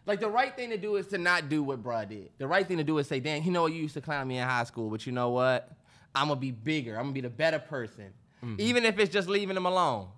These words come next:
Speaker 1: Sometimes you give them that look, and like I said, like with old bruh last week in the gym. Now it's your lady, feel me? Looking at me. Now it's your lady right here. Now it's you shaking wibble wobble knees at the, at the, uh,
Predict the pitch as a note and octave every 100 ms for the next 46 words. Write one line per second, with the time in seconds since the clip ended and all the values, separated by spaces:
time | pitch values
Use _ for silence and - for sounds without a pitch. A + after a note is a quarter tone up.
0 | - G#3 A3+ G#3 F#3 E3+ F3+ F3+ F3 E3+
1 | F#3+ G3 - - _ _ _ C#3 D#3+ E3+
2 | F3+ E3 D3 C#3 D3 F3 F3+ C#3 D3+ D3+
3 | C#3 C3 - - _ C3+ D#3+ D#3 D#3+ D#3
4 | D3+ C3+ C#3 D3 G2 - _ _ _ D#3+
5 | B3+ C4 F3 C#3 G#3 B3+ A#3 F3 D#3+ C3
6 | G2+ F#2+ - _ _ E3+ G#3 A3 A3+ -
7 | _ _ _ - D#3+ E3 D#3+ D3 G3+ D4+
8 | G#3+ G#2 - _ _ _ _ - C4 A#3+
9 | A#3+ D#4 C4 G#3+ F#3 F3 F3+ D#3+ E3+ A#3
10 | A3+ F3+ C4 D#4 - G#3+ G3+ E3+ G3+ F3+
11 | F3 F3 E3 D#3+ E3+ F3+ E3+ E3 D3+ D3
12 | C#3+ D#3 D#3 C#3+ A#2+ - - - E3 E3
13 | D3+ C#3+ C3 B2 A#2